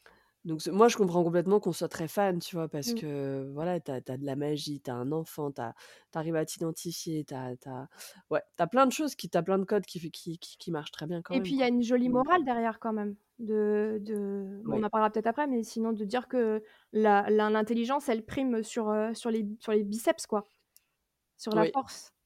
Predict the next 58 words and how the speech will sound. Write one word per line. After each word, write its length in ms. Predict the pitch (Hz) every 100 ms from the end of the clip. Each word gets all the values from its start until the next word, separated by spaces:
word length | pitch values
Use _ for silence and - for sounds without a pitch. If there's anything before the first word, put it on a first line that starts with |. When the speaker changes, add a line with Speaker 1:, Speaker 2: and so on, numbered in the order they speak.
| _
Speaker 2:
Et 120 | 233
c'est, 200 | 208 -
c'est, 200 | 233 269
c'est 220 | - 262 233
Speaker 1:
Oui, 120 | 175
Speaker 2:
tout 200 | 185 330
Speaker 1:
oui. 20 | 302
Speaker 2:
le, 340 | 262 247 240
c'est 200 | - 254 -
tout 140 | 311
le 60 | 247
déroulé, 460 | 220 254 254 294
en 60 | 277
fait, 140 | 262
de 120 | 220 233
chaque 280 | - 269 262 _ - -
épreuve 540 | 233 - 277 294 226
qu'il 220 | 208 214 233
a, 140 | 302
chaque 240 | 262 233
transformation. 760 | - 240 220 226 214 208 277 302 _ _ -
À 80 | 214
chaque 160 | 226
fois, 100 | 262
c'est 80 | 254
ça 100 | 233
qui 120 | 214
en 60 | 208
ressort. 340 | 208 247 - _ _ _ _ _ _ _ _ _ -
Speaker 1:
Bah, 180 | 170 156
ouais. 160 | 160 _ _
Oui, 120 | 185 233
oui, 140 | 196
non, 180 | 190 196
c'est, 340 | 196 165 151
c'est, 320 | 156 - 156 156
c'est 200 | - 160
vrai, 140 | 156
tu 80 | 151
as 40 | 160
raison. 260 | 151 170 _ _ _ - - - - _ -
Tu 140 | -
as 80 | 160
tout 140 | - -
à 120 | 165
fait 160 | - 208
raison. 360 | 175 151 147 - _ _ _ _ - - - - _
Donc 260 | 170 165 -
on 140 | 190 208
a 80 | 226
quand 120 | 294
même, 120 | 285
du 100 | 220
coup, 100 | 202
deux 240 | 202 202 196
avis, 380 | 202 190 202 214
heu, 120 | 185
très 240 | - 220